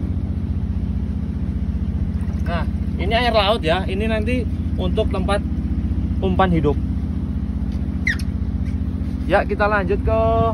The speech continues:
sau bako atau tempat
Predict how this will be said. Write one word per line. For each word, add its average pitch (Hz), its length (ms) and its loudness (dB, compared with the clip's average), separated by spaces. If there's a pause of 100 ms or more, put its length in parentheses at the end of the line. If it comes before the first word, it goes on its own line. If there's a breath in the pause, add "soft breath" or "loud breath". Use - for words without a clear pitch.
(1200)
sau 196 160 0
bako 190 480 2 (240)
atau 190 320 -2
tempat 233 320 -2